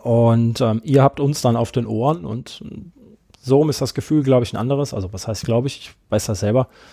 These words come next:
äh, von dem Podcast, die ich höre. Man fühlt sich als Hörer dann doch, ah, guck mal, der erzählt und super nah und, ähm, und der Podcaster an sich spricht einfach nur gegen eine weiße Wand und, ähm, hört einfach, sieht einfach seine, seine, seine Hörer, seine Leser nicht.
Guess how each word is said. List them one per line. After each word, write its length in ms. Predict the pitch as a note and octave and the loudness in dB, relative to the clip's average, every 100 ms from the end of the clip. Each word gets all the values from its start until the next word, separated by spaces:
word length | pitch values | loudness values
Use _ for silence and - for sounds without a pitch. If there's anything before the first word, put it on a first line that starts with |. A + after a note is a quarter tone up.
| - - - - _ _ - | -20 -20 -20 -20 _ _ -4
äh, 200 | A#2+ A#2 | 2 2
von 120 | C3+ | 4
dem 100 | B2 | 2
Podcast, 400 | B2+ - B2 - | 2 0 0 0
die 60 | C#3 | -4
ich 140 | D3+ | -2
höre. 220 | D#3 D3+ C3+ | 2 4 4
Man 140 | A#2+ | 2
fühlt 200 | - C3 | 2 0
sich 160 | - A#2+ | -2 -10
als 140 | G#2 | -4
Hörer 220 | B2 A#2 | -2 0
dann 140 | A2 A2 | 0 -2
doch, 160 | C3+ | -4
ah, 200 | - A#2 | -6 -8
guck 160 | - G3+ | -6 -4
mal, 220 | D3+ D3 | -2 0
der 120 | C3+ | 0
erzählt 400 | C3+ D3+ D#3 D3 | 0 2 4 2
und 180 | A#2+ A2+ | 0 -2
super 240 | C3+ C3+ | -2 0
nah 300 | B2 B2+ C#3 | 2 2 2
und, 320 | C#3 A#2+ A#2+ - _ _ _ _ _ - | 0 -2 -6 -12 _ _ _ _ _ -4
ähm, 480 | B2+ B2+ B2+ B2+ B2 _ _ _ _ _ _ _ | 2 4 4 2 -2 _ _ _ _ _ _ _
und 160 | - A#2 | 0 2
der 60 | |
Podcaster 480 | - B2+ - A#2+ C3+ | 2 2 2 2 2
an 100 | A#2 | 2
sich 160 | A#2 B2 | 2 0
spricht 280 | - B2 C#3+ | 0 -2 0
einfach 280 | G#2 A2 | -2 -2
nur 160 | A2 G#2+ | 0 0
gegen 180 | A2 A2 | 2 2
eine 80 | G#2 | 2
weiße 260 | G#2+ A2 | 2 2
Wand 400 | A2+ C#3 C3+ - _ | 2 2 -2 -14 _
und, 400 | A3 A#2 A#2 A2+ | -8 -4 -2 -2
ähm, 580 | A#2+ A#2+ C3 C#3 - B2 | -2 0 -2 -4 -10 -4
hört 220 | A2+ B2+ | 2 2
einfach, 480 | B2 G2+ G#2 - - | 2 0 -2 -4 -10
sieht 320 | C#3+ A2 C#3 C#3 | -6 0 2 2
einfach 280 | A2+ A#2 | 2 0
seine, 380 | - A2+ A2 G#2+ | 0 2 4 2
seine, 520 | G#2 G#2 G#2+ G#2 A2 - | 0 0 0 -2 -4 -6
seine 260 | A2+ A2 | -2 0
Hörer, 360 | A2 B2 A2+ G#2+ | 2 2 4 2
seine 220 | G#2+ G#2+ | 2 0
Leser 280 | G#2 A#2 A2+ | 0 0 0
nicht. 240 | A2 - | 0 -4